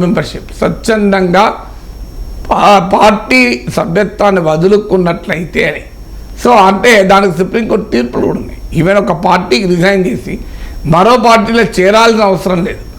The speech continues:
కొన్ని చర్యల వల్ల కూడా వాళ్ళను voluntarily giving up the membership-గా భావించవచ్చు. ఇక్కడ దానా నాగేందర్ క్లియర్గా కాంగ్రెస్ రిజైన్ చేసి, ఆ, సారీ, బి-, ఆ, బీఆర్ఎస్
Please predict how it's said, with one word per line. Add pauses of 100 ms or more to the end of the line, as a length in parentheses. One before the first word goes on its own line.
(300)
కొన్ని (180)
చర్యల
వల్ల
కూడా (120)
వాళ్ళను
voluntarily (100)
giving
up
the
membership-గా
భావించవచ్చు. (500)
ఇక్కడ
దానా
నాగేందర్
క్లియర్గా
కాంగ్రెస్ (100)
రిజైన్
చేసి, (640)
ఆ,
సారీ,
బి-,
ఆ,
బీఆర్ఎస్